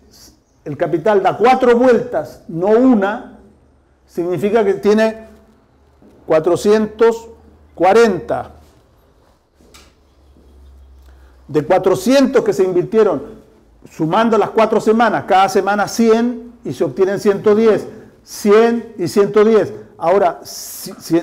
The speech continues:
si en un mes se van a dar cuatro vueltas, una, dos, tres, cuatro, en vez de tener,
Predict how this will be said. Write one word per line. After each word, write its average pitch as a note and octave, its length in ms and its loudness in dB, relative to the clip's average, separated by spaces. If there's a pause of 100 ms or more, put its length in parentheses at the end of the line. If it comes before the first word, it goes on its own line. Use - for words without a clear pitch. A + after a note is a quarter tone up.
(120)
si E3+ 120 -4
en E3+ 120 -4
un G3+ 140 0
mes A3 200 0
se E3 140 -2
van F3 160 2
a F3+ 60 4
dar F#3 220 2
cuatro B3+ 380 2
vueltas, A#3+ 720 0 (1080)
una, G#3+ 720 0
dos, G3+ 680 2
tres, G3 380 2
cuatro, F#3+ 640 0 (1300)
en D3 160 -4
vez F3+ 100 4
de G#3+ 120 4
tener, G#3+ 320 2